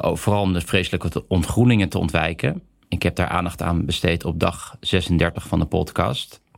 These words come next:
Ik zie veel berichten langskomen van mannen die niet meer op straat durven te komen in Rusland. De angst is natuurlijk dat Rusland Oekraïne de oorlog verklaart. Dat zou mobilisatie tot gevolg hebben.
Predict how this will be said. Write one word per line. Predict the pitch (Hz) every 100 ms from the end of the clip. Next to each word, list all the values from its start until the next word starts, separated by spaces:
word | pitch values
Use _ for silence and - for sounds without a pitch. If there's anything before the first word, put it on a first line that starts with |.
| _ _ _ - - _ _ _ -
Ik | -
zie | - 98 92 -
veel | 104 131
berichten | 90 85 - 80
langskomen | 80 80 80 78 76
van | - 80 82
mannen | 85 90 87 80 -
die | 82
niet | 90 90
meer | 92 85
op | - -
straat | - 104 113 - _ - - - -
durven | - 110 120
te | -
komen | - 117 117 117
in | 110
Rusland. | 117 - 120 123 - - - - - - - - -
De | -
angst | - 101 -
is |
natuurlijk | 87 - 87
dat | 87
Rusland | 85 90 87 78
Oekraïne | 92 95 92 85
de | -
oorlog | 127 147 -
verklaart. | - 110 104 110 -
Dat | 82
zou | - 80 80
mobilisatie | 78 78 87 90 82 104 113 -
tot | 101 95
gevolg | - - 85 82
hebben. | - 82 82 82